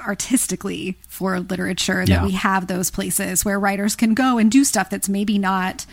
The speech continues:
Speaker 1: commercially appealing and shiny. That does make the business of it difficult to find success for a magazine like that. But it, it, they have done a lot of important and interesting work. And I'm glad that we got to be, I got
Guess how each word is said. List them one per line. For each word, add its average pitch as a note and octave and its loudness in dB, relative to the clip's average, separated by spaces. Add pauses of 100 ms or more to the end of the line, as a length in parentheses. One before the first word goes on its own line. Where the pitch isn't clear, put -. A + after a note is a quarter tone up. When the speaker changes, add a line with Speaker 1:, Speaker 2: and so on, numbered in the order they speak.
(380)
Speaker 1:
commercially G#3 4
appealing G3+ 2
and F#3 -4
shiny. G3 -2 (160)
That A#3 2
does G#3+ 2
make F#3 -2
the F#3 -8
business F#3 -4
of F3 -4
it F3 -6 (200)
difficult F#3+ 0 (460)
to G3 0
find F3+ 0
success - -2 (360)
for G#3+ 2
a F#3 0
magazine F3+ 0
like E3+ -6
that. F3+ -2
But F#3 -2 (160)
it, G3+ 0 (140)
it, G#3 -2
they F#3+ 2
have F#3+ 2
done E3+ 0
a F3 -2
lot F3 0
of E3+ -8
important F3+ -4
and F3 -4
interesting F#3+ -2
work. D#4 -4
And F#3 -2
I'm G#3 0
glad F#3 2 (680)
that - 4
we B3 4
got C4 4
to - 4
be, C4+ 6
I C4 2
got D4 0